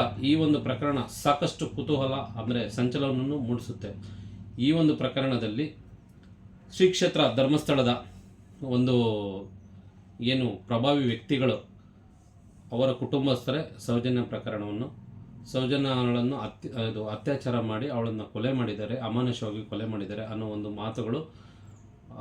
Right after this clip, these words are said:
ಹರಿಬರು-, ಅಂದರೆ ಕೇಳಿಬರುತ್ತೆ. ಕೇಳಿ ಬಂದ ತಕ್ಷಣ ಏನಾಗುತ್ತೆ, ಪೊಲೀಸರು ಎಚ್ಚೆತ್ಕೊಂಡು ಈ ಪ್ರಕರಣದ ಜಾಡು ಹಿಡಿದು ಹೋದಾಗ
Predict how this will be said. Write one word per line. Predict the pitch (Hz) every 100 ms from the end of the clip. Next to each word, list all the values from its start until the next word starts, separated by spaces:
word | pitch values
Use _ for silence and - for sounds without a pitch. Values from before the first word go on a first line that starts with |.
| 107
ಹರಿಬರು-, | 117 139 127 117 123
ಅಂದರೆ | 113 120 131
ಕೇಳಿಬರುತ್ತೆ. | 113 135 139 113 104 - - - - - -
ಕೇಳಿ | 143 151 143
ಬಂದ | 131 131 139 - -
ತಕ್ಷಣ | 120 - 147
ಏನಾಗುತ್ತೆ, | 135 120 120 107 147 143
ಪೊಲೀಸರು | - 123 120 - 127 104 - - - - - - - - 110
ಎಚ್ಚೆತ್ಕೊಂಡು | 107 127 123 - 110 131 - - _ - _ _ - - - -
ಈ | 123
ಪ್ರಕರಣದ | 117 120 131 131 123
ಜಾಡು | 98 110 127 131 104 - - -
ಹಿಡಿದು | 123 127 123
ಹೋದಾಗ | 110 113 110